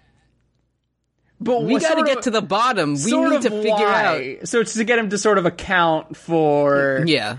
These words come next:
Speaker 1: do you sort of espouse the things that your dad Mario might have espoused?
Speaker 2: Yeah, and you, we, I very much am, I feel for your loss of your friend Mark, who got cut in half hot dog style, but,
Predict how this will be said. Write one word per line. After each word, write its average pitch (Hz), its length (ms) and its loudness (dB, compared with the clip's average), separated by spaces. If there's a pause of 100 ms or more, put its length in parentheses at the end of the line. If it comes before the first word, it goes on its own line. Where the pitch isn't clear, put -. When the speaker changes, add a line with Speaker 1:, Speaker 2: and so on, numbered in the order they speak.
(260)
Speaker 1:
do 185 100 -2
you 196 180 2
sort 180 300 0
of 165 80 0
espouse 165 500 0
the 170 120 -2
things 151 380 0
that 147 140 -2
your 147 140 -2
dad 165 380 0
Mario 151 600 2
might 139 260 2
have 127 120 -2
espoused? 139 1040 -2 (180)
Speaker 2:
Yeah, 120 440 0
and 165 200 4
you, 175 300 -4 (140)
we, 175 640 -2
I 160 240 2
very 185 440 2
much 208 460 0
am, 160 340 0
I 156 120 4
feel 190 240 -2
for 214 120 -2
your 208 160 2
loss 165 240 0
of 160 80 -2
your 160 100 0
friend 151 260 0
Mark, 127 300 0
who 147 100 -4
got 127 140 -2
cut - 140 -6
in 143 60 -6
half 139 180 0
hot 123 200 0
dog 110 160 -4
style, 107 300 -6
but, 262 1160 0